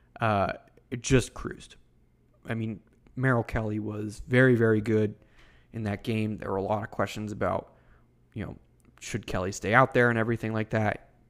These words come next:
Pulled after five innings, only giving up one run. But he'd given up six base runners, had eight punch outs. Uh, he had thrown ninety pitches, um, and a lot of them early on were high stress. And so there were some questions and stuff, and people were like, "Oh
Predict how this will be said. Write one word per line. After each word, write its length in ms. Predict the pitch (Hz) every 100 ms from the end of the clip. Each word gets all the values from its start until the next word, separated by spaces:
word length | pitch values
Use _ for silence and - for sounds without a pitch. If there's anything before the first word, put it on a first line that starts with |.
| -
Pulled 300 | 120 113 110
after 240 | 104 -
five 340 | - 104 110
innings, 500 | 107 104 107 104 - - -
only 240 | - 104 101
giving 220 | 104 104
up 140 | 98
one 200 | 107 104
run. 320 | 104 104 104 104
But 340 | 180 175 - - - - - _ _
he'd 120 | 165
given 180 | 160 190
up 100 | 180
six 220 | - 175
base 240 | - 170 170
runners, 340 | 160 156 147
had 160 | 151 143
eight 180 | 139 -
punch 220 | 147 135
outs. 420 | 135 127 - - _ _ _ _ -
Uh, 140 | 110
he 60 | 110
had 120 | 110
thrown 260 | - 127 123
ninety 260 | 117 117
pitches, 680 | 113 120 - 110 107 - - _ _ -
um, 400 | 113 92 - - _
and 160 | 131 120
a 60 |
lot 320 | 107 110 127 123
of 60 |
them 180 | 117 113
early 280 | 107 120 123
on 280 | 113 117 113
were 80 | 101
high 280 | - 117
stress. 600 | 110 - 110 110 - - - _ _ _ _ _ _ _ -
And 160 | 113
so 340 | - 117 113 120
there 180 | 127
were 60 | 143
some 180 | 139 165
questions 540 | - 175 - 165 160
and 100 | 156
stuff, 240 | - 151 156
and 80 |
people 240 | 139 147 147
were 60 |
like, 180 | 139 131
"Oh 160 | 117